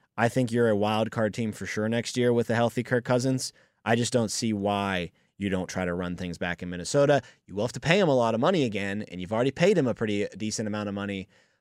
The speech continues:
But are you at the point where you want to hand the keys to Justin Jefferson and Jordan Addison to a rookie quarterback if he's a sixteenth, seventeenth overall pick? Do you want Kirk Cousins to come back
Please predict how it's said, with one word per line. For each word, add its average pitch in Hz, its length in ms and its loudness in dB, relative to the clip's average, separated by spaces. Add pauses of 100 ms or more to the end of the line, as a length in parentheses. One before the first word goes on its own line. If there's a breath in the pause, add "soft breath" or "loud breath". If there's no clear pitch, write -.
(100)
But 117 280 2 (260)
are 107 100 -2
you 139 220 4
at 147 140 6
the 143 80 2
point 147 320 2 (120)
where 127 240 6
you 123 180 2
want 123 260 0
to 117 320 0 (260 soft breath)
hand 131 280 0
the 120 40 -2
keys 127 340 -2
to 120 160 -2
Justin 117 340 -2
Jefferson 117 500 -2
and 110 120 -4
Jordan 110 280 -2
Addison 123 640 -2 (420)
to 120 140 -2
a 107 40 2
rookie 110 260 -2
quarterback 160 720 4 (160)
if 123 180 2
he's 113 200 0
a 92 360 -2
sixteenth, - 580 -4
seventeenth 117 760 -2 (100)
overall 113 420 2
pick? 180 420 2 (720)
Do 131 120 -2
you 123 240 2
want 117 380 0 (180)
Kirk 117 240 -2
Cousins 104 400 0
to 101 80 -8
come 95 200 -6
back 87 340 -4